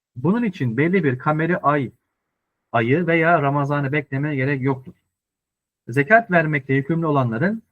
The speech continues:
yükümlü oldukları andan itibaren en kısa zamanda zekatlarını vermeleri gerekir. Çünkü zekat bir kulluk borcudur. Borç da bir an önce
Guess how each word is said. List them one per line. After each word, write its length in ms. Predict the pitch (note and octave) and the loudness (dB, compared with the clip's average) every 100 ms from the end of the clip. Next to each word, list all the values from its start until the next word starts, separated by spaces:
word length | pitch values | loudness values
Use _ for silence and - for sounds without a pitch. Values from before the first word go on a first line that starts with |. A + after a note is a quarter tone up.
| _ _ - | _ _ -8
yükümlü 340 | B2+ F#3+ G3 | -2 0 2
oldukları 460 | A3 G#3 F3+ E3+ C#3+ | 2 2 0 -4 -2
andan 280 | D#3+ E3 | -2 -2
itibaren 540 | D#3+ C#3 C3+ C#3 F3 F#3 | -4 -2 0 0 0 -2
en 180 | F#3+ G3+ | -2 -2
kısa 260 | - - B2 | -6 -6 -2
zamanda 680 | C#3+ C3 A#2 A2+ D#3+ F3+ - _ _ - | 0 0 0 0 0 0 -8 _ _ -4
zekatlarını 680 | C3+ C3+ B2+ B2+ A2+ A2+ A#2 | -4 0 -4 -4 -6 -4 0
vermeleri 560 | C#3 B2 G#2+ A2+ D3+ | 2 0 -4 -2 -2
gerekir. 380 | B2 G#2 F#2 - _ _ _ _ _ _ _ _ | 0 -2 -2 -10 _ _ _ _ _ _ _ _
Çünkü 220 | D3 A#2+ | -2 0
zekat 400 | A2+ C#3 F3 G3 _ _ _ _ | -2 2 0 0 _ _ _ _
bir 280 | - C#3 B2+ | 0 2 2
kulluk 380 | - A#2 D3+ - | 0 -2 -2 2
borcudur. 520 | E3+ D#3+ E3 F#3 F#3 _ _ _ _ | 2 2 0 -2 -4 _ _ _ _
Borç 340 | B2 D#3+ C3 | 2 2 2
da 120 | A#2+ B2 | -4 0
bir 100 | D3 | 2
an 140 | B2 | 2
önce 420 | A2+ G#2 D3+ F3 | 0 0 2 2